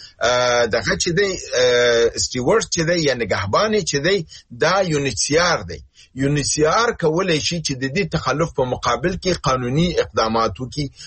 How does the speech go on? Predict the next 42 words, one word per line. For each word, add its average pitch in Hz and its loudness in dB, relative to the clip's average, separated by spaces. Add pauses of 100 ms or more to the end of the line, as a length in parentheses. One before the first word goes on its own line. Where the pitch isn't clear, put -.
(140)
بله 190 4
خبر 175 0
دا 190 2
ده 156 2
چې 120 -8
بشري، 135 0
اه، 156 2 (200)
څانګې 151 0
د 127 -2
ملګرو 120 2
ملتونو 117 0 (240)
کولی 185 2
شي 151 0
د 131 -4
بشري 156 2 (240)
ناورین 143 2
له 175 4
کبله 139 0
د 113 0
باندې 127 0
قضیه 117 -2
جوړه 160 2
کړي - -2 (100)
او 117 4
دا 117 2
ویسي. 120 -2 (380)
راځو 151 2
دې 220 0
ته 214 0
چې 185 0 (260)
مخکې 160 0
وویل 190 2
شو 170 0
چې، 160 2 (140)
اه، 127 4 (180)
میچ-، 151 -2
میچوال 151 0
کانسنټ 131 -2
ته 151 0
ضرورت 131 2
نشته 180 0
دی. 165 0